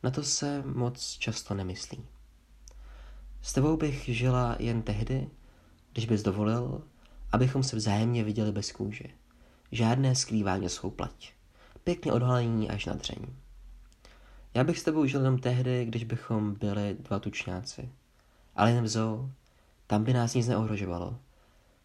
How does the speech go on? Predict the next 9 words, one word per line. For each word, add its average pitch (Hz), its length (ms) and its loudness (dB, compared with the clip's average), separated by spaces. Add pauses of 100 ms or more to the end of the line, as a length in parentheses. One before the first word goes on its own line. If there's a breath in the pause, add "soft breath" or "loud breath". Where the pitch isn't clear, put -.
Potápěli 120 420 2
bychom 123 260 2
se 127 100 0
spolu 113 280 0
tak, 120 400 -2 (200)
že - 140 0
bychom 107 300 -2
na 98 100 0
sebe 107 500 -2